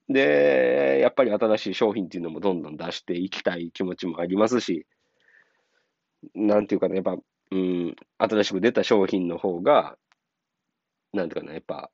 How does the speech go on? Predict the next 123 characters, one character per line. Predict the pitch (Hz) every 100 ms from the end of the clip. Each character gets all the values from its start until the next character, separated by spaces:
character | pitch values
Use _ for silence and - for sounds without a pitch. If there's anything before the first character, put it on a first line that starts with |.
| _ -
う | 82
ん、 | 82 85 80 80 71 - - - _ _ _ _ _ _ _
今 | 104 107 135
の、 | 104 - - _ _ _ _ _ -
今 | 110 160
の | 123
自 | 95
分 | 95 95
っ |
て | 95
い |
う | 85
の |
も | 82
あ | 101
る | 101
し、 | 202 170
ま | 110
あ | 151
も | 160
ち | - 285
ろ | 240 160
ん | -
ね、 | 135 143 - _ _ _ _ _ _ _ _ -
そ | 139
ん |
な | 160
に | 143
雪 | 139 151
平 | 151 147
プ | 156
ロ |
レ | 113
ス | 92
の |
商 | 85 113
品 | 107
っ |
て | 95
い |
う | 110
の | 160
は、 | 120 - - - _ 101
な |
ん | 90
か | 85
こ | 85 80 -
う、 | _
ト | - 107
レ |
ン | 98
ド | 98
を | 90
追 | 107
い | 107
か | 104
け | -
て、 | 76
今 | 101 127
は | 107
こ | -
れ | 104
が | 98 95
こ | 120
う | 92
だ | 80
か | 85
ら | -
と | 90
か |
っ | 87
て | -
い |
う | 113
の |
は、 | 101
ま |
あ | 110
一 | - 240
応 |
あ、 | 131 -
勉 | 104 123 220
強 | 254
は | 196
し | 226
ま | 349
す | -
け | -
れ | 190
ど |
も、 | 165
そ | - 190
れ |
を | 180 151
追 | 220
い |
か | 277
け | -
て | -
作 | - 120
っ |
て | -
る | 143
も | 208
の | 202
で | 107
は | 85
な | 104 127
い |
の | 95
で、 | 92
い | 117
つ | -
来 | -
て |
も | 202
ら | 214
っ | -
て | 85
も | -
新 | - 151
鮮 | 147 160 156
な、 | 180